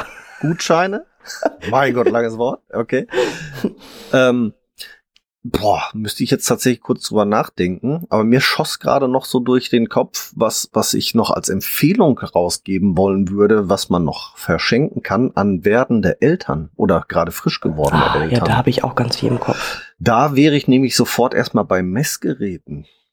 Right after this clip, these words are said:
Speaker 2: Ja.
Speaker 1: Ja, also
Speaker 2: Je
Speaker 1: wir
Speaker 2: früher,
Speaker 1: haben hier
Speaker 2: desto besser. Mhm.
Speaker 1: Ja, also wir haben hier ja, äh, empfohlen Zentrimetrix und Plus zwölf, am besten auch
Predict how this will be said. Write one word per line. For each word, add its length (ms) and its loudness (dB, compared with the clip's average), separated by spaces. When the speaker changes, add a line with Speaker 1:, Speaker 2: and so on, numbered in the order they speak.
Speaker 2:
Ja. 180 0
Speaker 1:
Ja, 340 -4
also 160 2
Speaker 2:
Je 60 4
Speaker 1:
wir 140 6
Speaker 2:
früher, 200 6
Speaker 1:
haben 140 4
hier 80 6
Speaker 2:
desto 180 2
besser. 420 0
Mhm. 100 -4
Speaker 1:
Ja, 320 2
also 180 4
wir 140 4
haben 140 0
hier 180 2
ja, 260 6
äh, 420 2
empfohlen 680 0
Zentrimetrix 880 0
und 320 -2
Plus 300 -2
zwölf, 380 2
am 120 2
besten 320 -2
auch 240 0